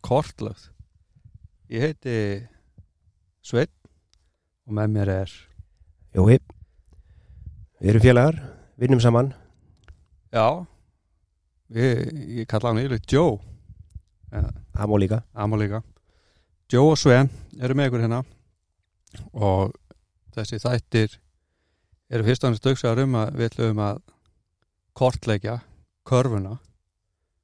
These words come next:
Speaker 1: í svona sögulegu ágripi, þar sem að við ætlum að, hérna, fara yfir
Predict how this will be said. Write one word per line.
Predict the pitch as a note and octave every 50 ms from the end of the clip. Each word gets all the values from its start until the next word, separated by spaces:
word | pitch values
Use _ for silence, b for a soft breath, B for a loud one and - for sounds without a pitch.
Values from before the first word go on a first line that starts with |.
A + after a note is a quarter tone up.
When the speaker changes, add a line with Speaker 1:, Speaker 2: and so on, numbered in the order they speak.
| _ _ _ _ _ _ _ _ _ _ -
Speaker 1:
í | G#2+ G#2 G2
svona | - - A2+ G2+ F#2+ F#2+ F#2 F#2+ F#2 F2+ F#2 F#2+ F#2+ F#2 G#2 G#2 G#2+ - - - _ _ _ _ _ _
sögulegu | - - B2 A#2 B2+ B2+ A#2 G#2 G2+ G2+ G2+ G#2 A2 - - - _ _ _ -
ágripi, | A2 A#2 A2+ - G2 F2 G2 G#2+ C#3 - - - _ _ _ _ _ b b b b b b b b b b _ _
þar | - G2 F#2+
sem | G2 F#2+ G2 G2
að | G2 G2 G2 F#2+
við | G#2 A2 G#2
ætlum | G2+ - A2 G#2+ G2+ G2+ G2+
að, | G2+ G2 G2+
hérna, | G2 F#2+ _ - G#2 G2 G2 F#2+ F#2+ - _ _ _ _ _ _ _ _ _ _ _ _ _ _ _ _ _
fara | - B2 B2+ C3 B2 A#2+ A#2 C3
yfir | C3+ A2+ A2+ G#2